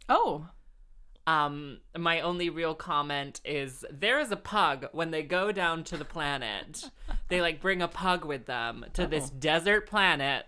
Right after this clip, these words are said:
Speaker 2: Not a good move.
Speaker 1: No.
Speaker 2: And then two years later, at the very end of the movie, the pug's still there.
Speaker 1: Oh, wow.
Speaker 2: How, who looked after it during the palatial coup? Like,
Speaker 1: I
Speaker 2: how
Speaker 1: have
Speaker 2: did this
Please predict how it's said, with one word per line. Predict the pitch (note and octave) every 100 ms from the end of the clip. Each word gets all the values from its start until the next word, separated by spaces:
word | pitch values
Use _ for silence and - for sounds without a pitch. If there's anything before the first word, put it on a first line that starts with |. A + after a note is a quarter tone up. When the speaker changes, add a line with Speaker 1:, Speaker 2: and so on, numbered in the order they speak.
| -
Speaker 2:
Not | D#3+ D#3 D3
a |
good | C3+ B2+
move. | C3 A#2 C3
Speaker 1:
No. | E3+ G3 F3+ C#3 C3+ C#3 C#3+
Speaker 2:
And | F3
then | F#3 F#3
two | F#3 A#3+
years | C#4 C#4 B3+
later, | B3 B3+ B3+ E3 C#3+
at | B2+ E3
the |
very | D#3+ F#3+ G#3
end | G3+ G#3+
of |
the | G#3
movie, | A3 C4+ A3 D3+ C3+ C#3+ - -
the |
pug's | A#3+ C#4+ E4+ A#3+
still | - - G#3+ G3
there. | F#3+ C4 E4 E4 F#3+ C3 F#2+ - -
Speaker 1:
Oh, | C4
wow. | D4 B3+ D4+ C#3+ C3 D#3+ - - -
Speaker 2:
How, | D4+ D4+ D4+ A3+
who | D4 D#4+
looked | B3+ B3+ -
after | G#3+ A3 A#3+ A#3 A3+
it | G#3+
during | F#3+ F#3+
the | F#3+
palatial | F#3 G3 F#3+ G3+ - F#3
coup? | - G#3+ A3+ F#3+ C3+ -
Like, | F3+ G3 F#3+ F3+ - - - - - - - _ - - - - - - - - -
Speaker 1:
I | D#4
Speaker 2:
how | A#3
Speaker 1:
have | B3+
Speaker 2:
did | B3+
this | C4